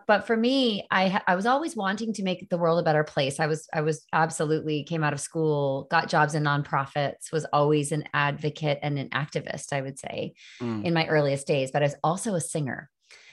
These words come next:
Speaker 1: And I had big dreams of moving to New York and becoming the opera music theater performer. And I had, you know, been a performer my whole life. So I finally got the chance to move to New York and study that.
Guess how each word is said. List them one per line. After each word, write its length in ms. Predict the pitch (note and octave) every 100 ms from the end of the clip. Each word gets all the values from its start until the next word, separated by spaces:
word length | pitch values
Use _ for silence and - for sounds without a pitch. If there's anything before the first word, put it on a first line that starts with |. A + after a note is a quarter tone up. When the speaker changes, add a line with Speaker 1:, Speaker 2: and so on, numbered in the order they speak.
| - -
Speaker 1:
And 140 | E3
I 60 | D#3
had 240 | D3+ D3+
big 160 | E3 D#3+
dreams 500 | D#3+ D#3 D3 D3 C#3+
of 320 | C#3+ C3+ C3+ -
moving 240 | D#3 D3+
to 120 | C#3+
New 80 | C#3
York 380 | C3+ C3 C3 B2
and 80 | C3+
becoming 500 | C3 - C#3+ C3+ C3+
the 140 | C3+
opera 400 | B2+ B2+ C#3 B2+
music 320 | C3+ C3 D3 -
theater 480 | C#3+ C#3 C3+ C#3 C3+
performer. 560 | D3+ - C#3+ B2+ - -
And 140 | D3
I 40 | D3
had, 100 | D3+ -
you 140 | - D#3+
know, 40 |
been 180 | C#3+ F3+
a 40 |
performer 420 | F3 D#3 D3+ D3
my 100 | C3+
whole 200 | B2+ C3+
life. 360 | B2 C3+ B2+ - _ - _
So 120 | - F3+
I 80 |
finally 640 | E3 F#3+ F3+ F#3+ E3+ D#3 -
got 260 | D#3+ D3+ D3 D#3
the 100 | D3+
chance 400 | F3 D#3 - -
to 140 | D#3+
move 220 | D3 C#3+
to 100 | D#3
New 100 | C#3+
York 300 | C#3+ C3+ C3
and 100 | C#3
study 400 | - - G3 G3+ D3
that. 240 | - -